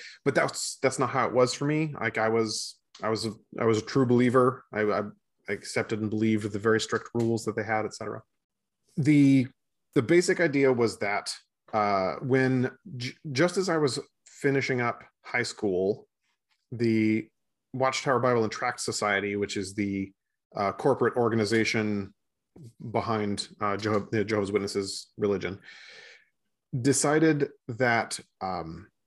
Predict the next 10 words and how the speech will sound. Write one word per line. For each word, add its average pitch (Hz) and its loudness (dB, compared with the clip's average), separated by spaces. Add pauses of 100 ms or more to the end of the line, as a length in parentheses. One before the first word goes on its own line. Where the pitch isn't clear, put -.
(340)
that - -2
previously 165 4 (140)
they 131 4
had 127 2 (100)
explicitly 139 0 (720)
suggested 131 2
against, 104 -2
right? 107 -2
They, 110 2
they, 110 2